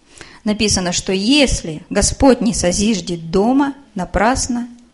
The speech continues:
трудится строящий его. Слава Богу. Наш Бог, Он Бог порядка. И планируй не просто так,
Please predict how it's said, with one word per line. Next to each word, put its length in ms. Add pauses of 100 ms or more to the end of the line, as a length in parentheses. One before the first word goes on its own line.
(760)
трудится 500
строящий 640
его. 260 (2500)
Слава 400
Богу. 420 (380)
Наш 200
Бог, 260
Он 120
Бог 200
порядка. 560 (1040)
И 60
планируй 400
не 120
просто 440
так, 360